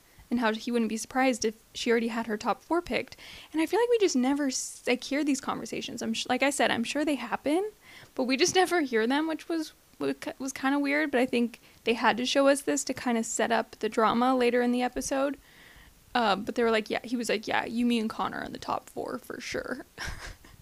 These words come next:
But then we have the one-on-one date with Justin. Finally, I was so excited to learn more about Justin because we, all we, all we really see about him is his facial expressions, which I love and appreciate so much.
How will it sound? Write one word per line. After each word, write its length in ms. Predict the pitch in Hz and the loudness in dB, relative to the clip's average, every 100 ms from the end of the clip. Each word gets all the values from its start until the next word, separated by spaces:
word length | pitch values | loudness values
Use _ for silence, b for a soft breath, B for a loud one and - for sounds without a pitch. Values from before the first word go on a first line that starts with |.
| - - - _ - - b b b | -20 -20 -20 _ -20 -20 b b b
But 100 | - | -2
then 100 | 269 | 4
we 120 | 277 320 | 6 6
have 120 | 330 | 4
the 80 | 311 | 2
one-on-one 540 | 262 262 269 262 254 | 2 4 4 4 4
date 260 | 254 254 - | 2 -4 0
with 300 | 214 247 - _ - | 0 0 -2 _ -2
Justin. 640 | 233 220 - - 233 262 | 2 2 0 0 2 2
Finally, 500 | 302 247 233 247 277 | 2 0 2 4 4
I 60 | 294 | 2
was 140 | 247 | 0
so 200 | - 262 | 2 2
excited 380 | 285 - 339 349 | 2 -2 -4 -4
to 100 | 330 | -4
learn 340 | 262 233 254 | -4 0 2
more 160 | 277 285 | 2 2
about 280 | 285 302 269 | 0 -2 -2
Justin 520 | 294 294 - 302 302 - _ _ - | -4 -4 -4 -2 -2 -4 _ _ -6
because 320 | 262 320 254 | 4 4 4
we, 280 | 233 247 - - | 2 0 4 8
all 120 | 285 | 10
we, 140 | 339 302 339 - | 8 2 -8 -4
all 120 | 240 | -2
we 100 | 302 | -2
really 220 | 320 311 | -2 -2
see 180 | - 320 | 0 2
about 260 | 269 240 | 6 6
him 120 | 262 226 | 6 2
is 140 | 247 | 0
his 160 | 233 - | -2 0
facial 280 | 208 220 | 0 0
expressions, 580 | 269 - 269 277 311 302 | -2 0 0 0 0 0
which 160 | 269 - | -2 -2
I 120 | 240 | -2
love 380 | 233 226 240 254 | 0 2 2 0
and 100 | 254 | -2
appreciate 640 | 233 - 233 233 262 254 - | -2 -4 -6 -4 -4 -4 -4
so 180 | - 233 | -2 0
much. 480 | 240 254 277 - | 2 2 0 -6